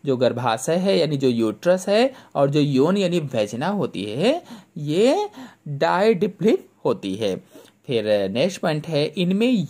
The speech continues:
यॉर्क सैक प्लेसेंटा पाया जाता है। यॉर्क सैक प्लेसेंटा उपस्थित होता है या अपरा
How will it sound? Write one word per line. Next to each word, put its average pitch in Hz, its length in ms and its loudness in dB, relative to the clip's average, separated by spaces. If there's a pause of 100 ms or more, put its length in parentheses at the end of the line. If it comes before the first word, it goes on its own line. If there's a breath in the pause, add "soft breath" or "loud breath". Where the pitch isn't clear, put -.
(100)
यॉर्क 247 520 4
सैक 220 840 0
प्लेसेंटा 143 720 -2
पाया 95 280 -2
जाता 85 320 -6
है। 98 220 -8 (420 loud breath)
यॉर्क 190 580 2
सैक 196 520 0
प्लेसेंटा 160 680 -2 (340 loud breath)
उपस्थित 165 600 -4
होता 156 340 2
है 170 100 -2
या 190 120 2
अपरा 175 560 0